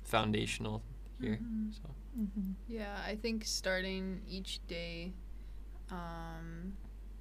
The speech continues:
Speaker 2: making sure that we're not doing anything out of our own strength, 'cause I think, especially in our first couple months, trying to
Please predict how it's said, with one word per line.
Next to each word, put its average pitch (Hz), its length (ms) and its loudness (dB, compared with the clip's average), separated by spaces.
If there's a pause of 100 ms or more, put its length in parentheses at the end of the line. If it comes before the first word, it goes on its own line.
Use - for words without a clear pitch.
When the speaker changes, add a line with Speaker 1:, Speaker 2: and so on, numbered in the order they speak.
(1300)
Speaker 2:
making 208 460 4
sure 185 260 2
that 165 160 2
we're 175 100 0
not 175 300 -2
doing 170 320 -2
anything 160 500 -4 (180)
out 156 80 -4
of 165 140 -6
our 160 180 -4
own - 200 -4
strength, - 720 -4 (120)
'cause 190 200 -4
I 165 160 -2 (160)
think, 170 600 -4 (800)
especially 226 680 4
in 214 80 4
our 185 120 2
first 180 380 -4
couple 170 280 -4
months, 165 520 -6
trying 180 420 -2
to 160 560 -6